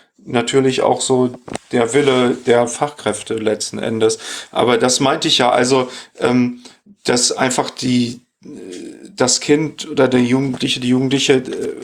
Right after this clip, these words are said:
am Gespräch teilnehmen darf, ist für mich jetzt noch keine Partizipation, ne? Und da mit, mit fünf Erwachsenen zu sitzen, ähm, und so f-, gefragt zu werden, "Und was willst du jetzt?" "Ah, okay, gar nichts. Na ja, gut, dann,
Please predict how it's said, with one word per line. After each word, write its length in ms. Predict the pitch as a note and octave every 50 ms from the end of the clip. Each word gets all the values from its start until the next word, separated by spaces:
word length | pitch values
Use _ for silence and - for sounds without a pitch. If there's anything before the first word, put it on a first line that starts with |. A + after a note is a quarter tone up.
| - - -
am 280 | - - B2+ B2+ B2+ B2
Gespräch 380 | C3 B2+ - - C#3 B2+ B2
teilnehmen 440 | - - C3+ D3 D#3+ D#3 D3+ D3 B2+
darf, 320 | A#2+ A#2+ A#2+ A#2+ B2 -
ist 220 | - C#3 C#3 - -
für 240 | - - - C#3 C3
mich 160 | C3 C3+ -
jetzt 200 | D3+ C#3 - -
noch 200 | C3+ C3 - -
keine 240 | C#3 C3+ C3+ C3 A#2+
Partizipation, 960 | - B2+ B2+ B2+ B2 B2 - B2 - A#2+ A2+ A#2 - C#3+ C#3 B2+ A#2 A2 G#2 - - - - - - - - - _ -
ne? 200 | B2+ A#2+ B2 B2 - - - - _ _ _ _ _ _
Und 300 | - B2 B2 A#2+ A#2 -
da 100 | C3+ B2+
mit, 280 | B2+ B2 B2 - - -
mit 160 | C#3 B2+ -
fünf 260 | - D3+ D3 C#3 -
Erwachsenen 540 | - C3 B2 A#2+ B2+ B2 - - D3 C#3+ C#3+
zu 160 | - - C#3
sitzen, 560 | B2 B2+ C3 C3 C3 - - C3 C3 B2+ C3 - - -
ähm, 360 | - A#2+ A#2+ A#2+ A#2+ A2+ - _ _ _ _
und 180 | - A#2+ A2+
so 100 | - C3+
f-, 180 | B2 - - - - A2 A2 G#2+ - -
gefragt 420 | C#3 B2+ - - C3+ C3+ C3+ -
zu 160 | - C#3 B2+
werden, 340 | B2+ B2+ B2+ B2+ C3 C3 C3 - - - - _ _ _ _
"Und 140 | - - A#2+
was 180 | C3 C#3 C3+
willst 240 | D3 C3+ B2 - -
du 100 | C3 B2+
jetzt?" 500 | D3+ E3+ F3+ F#3 F#3+ F#3 - - - - _ _ _ _
"Ah, 260 | - D3+ C#3+ B2+ B2
okay, 320 | - - - - D3 C3
gar 240 | G#2+ A#2 A2 A#2 D3
nichts. 240 | E3 F#3+ F#3+ - -
Na 160 | C3+ B2 C3
ja, 120 | D#3 E3+ E3
gut, 360 | E3+ G3 E3 C3+ A2+ - -
dann, 220 | A2 A2 B2 D3+